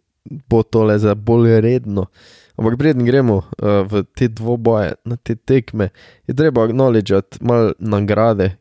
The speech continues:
ki so v zadnjem tednu, dveh tednih se začele podeljevati. Ehm, tu ne bom zdaj razlagal, glede na to, da sem celo epizodo o nagradah naredil. Večina je tak ali tak, tak, ko smo nekako pričakovali.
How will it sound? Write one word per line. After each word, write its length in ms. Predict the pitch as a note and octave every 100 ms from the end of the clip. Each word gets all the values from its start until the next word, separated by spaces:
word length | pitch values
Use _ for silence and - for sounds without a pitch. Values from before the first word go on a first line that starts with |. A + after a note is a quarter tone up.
| _
ki 120 | -
so 420 | - G#2 G2+ G2 G2
v 60 |
zadnjem 560 | G#2 G#2+ G#2 G2 F#2+ F#2+ _
tednu, 400 | G#2 G#2+ G2 G2
dveh 240 | G2+ G2+
tednih 420 | - G#2+ G2 G2+ -
se 120 | -
začele 420 | G2+ - A2+ G#2
podeljevati. 1200 | - G#2+ G2 _ - G#2 G2+ G2 G2 G#2+ - - - _ - - _ _ _ -
Ehm, 560 | G2+ G2 F#2+ F#2+ F#2+ F2+ _ _ _ _ _ -
tu 140 | B2
ne 120 | A2
bom 180 | G#2+ G#2+
zdaj 120 | G#2+
razlagal, 500 | G2+ G2+ G#2 G#2 G2+
glede 240 | G2 G2+ G#2
na 120 | G2+
to, 160 | G#2+
da 100 | G2+
sem 160 | G2 G#2
celo 260 | - G#2+ G2+
epizodo 560 | G#2 G#2 A2 G#2+ G2
o 60 | F#2+ -
nagradah 560 | G#2+ G2+ G#2 A2+ G2 G2
naredil. 440 | G2+ A2 B2 G#2 - - _ _ _ -
Večina 500 | G#2+ - C#3+ A#2 G2+
je 60 |
tak 200 | G2 A2
ali 100 | G#2+
tak, 180 | G2+ G#2+
tak, 260 | - G#2+ -
ko 120 | G#2+
smo 180 | - G#2
nekako 320 | A2 G#2+ G#2
pričakovali. 760 | - - - G2 G#2+ A2 G2+